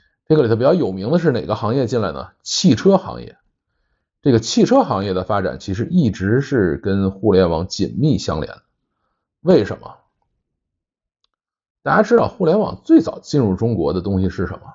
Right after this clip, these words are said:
叫门户网站。现在的搜狐、新浪、网易什么，那时候实际上都是做门户网站的。然后门户网站里头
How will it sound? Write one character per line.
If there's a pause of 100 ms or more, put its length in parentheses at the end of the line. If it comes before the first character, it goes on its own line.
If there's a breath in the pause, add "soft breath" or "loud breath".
(140)
叫
门
户
网
站。 (580)
现
在
的
搜
狐、
新
浪、
网
易
什
么，
那
时
候
实
际
上
都
是
做
门
户
网
站
的。 (800)
然
后
门
户
网
站
里
头